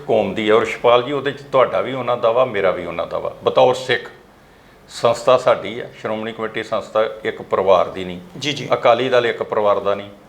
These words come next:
Speaker 1: ਅਕਾਲ ਤਖਤ ਸਾਹਿਬ ਇੱਕ ਪਰਿਵਾਰ ਦਾ ਨਹੀਂ। ਬੇਸ਼ੱਕ ਉਹਦਾ ਜਥੇਦਾਰ ਜਿਹੜਾ ਮਰਜ਼ੀ ਰੋਲ ਅਦਾ ਕਰਦਾ, ਪਰ ਸਾਡੀ ਇੰਸਟੀਟਿਊਸ਼ਨ ਜਿਹੜੀ ਸਿੱਖਾਂ ਦੀ ਸੁਪਰੀਮ ਸੰਸਥਾ ਅਕਾਲ ਤਖਤ ਸਾਹਿਬ, ਜਿਹਨੂੰ ਮੈਂ ਵੀ ਸਿਰ ਝੁਕਾਉਣਾ, ਅਸੀਂ ਸਾਰੇ ਸਿਰ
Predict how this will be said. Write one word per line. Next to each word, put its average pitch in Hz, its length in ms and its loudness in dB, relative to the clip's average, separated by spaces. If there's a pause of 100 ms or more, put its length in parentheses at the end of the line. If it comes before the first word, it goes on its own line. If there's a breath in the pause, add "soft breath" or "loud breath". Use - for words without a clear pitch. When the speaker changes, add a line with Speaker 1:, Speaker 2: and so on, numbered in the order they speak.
Speaker 1:
ਅਕਾਲ 117 300 4
ਤਖਤ 120 200 -4
ਸਾਹਿਬ 117 280 -2
ਇੱਕ 104 140 -6
ਪਰਿਵਾਰ 98 380 0
ਦਾ 90 160 -2
ਨਹੀਂ। 90 120 -12 (160)
ਬੇਸ਼ੱਕ 151 360 0
ਉਹਦਾ 143 160 4
ਜਥੇਦਾਰ 117 460 0
ਜਿਹੜਾ 113 200 -2
ਮਰਜ਼ੀ 107 300 -4
ਰੋਲ 104 260 -4
ਅਦਾ 104 220 0
ਕਰਦਾ, 104 380 -2 (300 loud breath)
ਪਰ 139 100 6
ਸਾਡੀ 143 540 -2
ਇੰਸਟੀਟਿਊਸ਼ਨ 135 640 -6
ਜਿਹੜੀ 123 200 -2
ਸਿੱਖਾਂ - 360 -6
ਦੀ 123 100 -6
ਸੁਪਰੀਮ 110 380 -4
ਸੰਸਥਾ 107 380 2
ਅਕਾਲ 92 240 2
ਤਖਤ 90 220 -8
ਸਾਹਿਬ, - 200 -12 (360 loud breath)
ਜਿਹਨੂੰ 123 180 2
ਮੈਂ 113 200 4
ਵੀ 110 100 -6
ਸਿਰ 117 160 -2
ਝੁਕਾਉਣਾ, 110 440 -2 (520 loud breath)
ਅਸੀਂ 120 180 0
ਸਾਰੇ 104 240 2
ਸਿਰ 98 160 -6